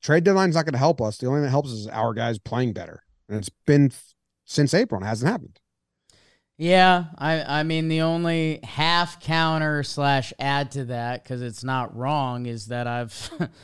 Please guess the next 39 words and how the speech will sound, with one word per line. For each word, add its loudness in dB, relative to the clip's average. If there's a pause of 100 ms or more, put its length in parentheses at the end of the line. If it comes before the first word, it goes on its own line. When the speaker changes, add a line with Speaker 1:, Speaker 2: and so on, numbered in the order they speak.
Speaker 2:
<laughs> -20
I've -8
wanted -4
a -4
left -6
fielder -2
for -10 (220)
<laughs> -10
two -8
years -4
now, -10
and -12
I've -8
said, -6 (380)
I've -10
said -2
that 0
phrase -2
too -6
much, -6
but -8 (420)
you're -2
right. 4
I 0
mean, -2
you -2
know, -2
the, -2 (220)
the -2
organization 0
has -2
invested -4
in -6
D -2
J, -8
in -6
Rizzo, -4
in -8
Stan, -4